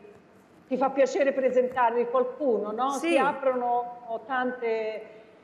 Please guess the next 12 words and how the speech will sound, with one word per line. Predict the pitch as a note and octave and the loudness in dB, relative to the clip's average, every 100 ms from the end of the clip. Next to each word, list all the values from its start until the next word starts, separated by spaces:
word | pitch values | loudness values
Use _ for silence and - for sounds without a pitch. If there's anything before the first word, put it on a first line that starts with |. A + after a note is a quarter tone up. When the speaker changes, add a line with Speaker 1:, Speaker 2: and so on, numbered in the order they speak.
| - - | -20 -6
Speaker 1:
E | - | -2
poi | D4 A4+ A#4+ | -2 2 4
vorrei, | B3+ B3 C4 C4 A#3+ B3 - | 4 4 4 4 4 0 -4
adesso | A#3+ F4+ C#4 B3 - | -2 2 4 4 2
torno | D4 D4 C#4+ C#4+ | 2 4 4 4
un | D4 | 2
attimo | F#4 - D4+ C4+ | -2 -2 0 2
al | C4 | 2
libro, | C#4+ D#4+ - G#3+ G3+ G3+ - - - - - | 0 -2 -2 2 2 0 -6 -14 -20 -20 -12
Speaker 2:
Eccolo | - C4 B3 G#3 | -6 -4 -4 -4
qua. | - B3 | 2 2
Speaker 1:
perché | - - A#3+ A3+ A3 G#3+ G#3+ G#3 G3+ G3+ G3+ - | 2 -4 2 4 6 4 2 2 0 -2 -6 -16